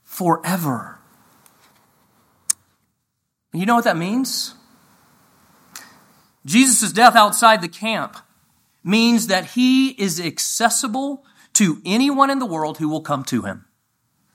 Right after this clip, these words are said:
He planted his cross in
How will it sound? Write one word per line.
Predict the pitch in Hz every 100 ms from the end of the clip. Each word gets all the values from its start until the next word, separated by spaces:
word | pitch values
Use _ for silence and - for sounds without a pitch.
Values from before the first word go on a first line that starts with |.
| _ _ _ _ - -
He | 233
planted | 220 226 233 277 320 320 302
his | 226 254 220
cross | - 247 233 226 220 - - _ _
in | 240 254 254